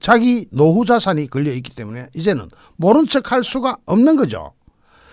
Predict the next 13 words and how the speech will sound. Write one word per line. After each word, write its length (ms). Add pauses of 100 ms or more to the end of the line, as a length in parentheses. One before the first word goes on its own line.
(240)
정부가 480
국민연금을 920
외환시장 680
안정수단으로 1000
쓰겠다는 840
말까지 540
하면 440 (460)
사람들은 640 (160)
불안해질 600
수밖에 520
없는데도 680
오늘 400
드디어 420